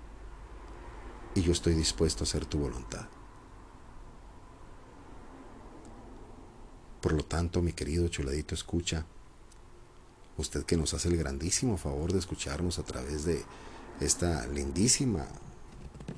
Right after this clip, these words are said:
app Spotify for Podcasters, extienda este consejo a su familia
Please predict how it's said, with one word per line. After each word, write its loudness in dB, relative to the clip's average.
app 0
Spotify 4
for 0
Podcasters, 2
extienda 6
este 2
consejo 0
a 0
su 0
familia -2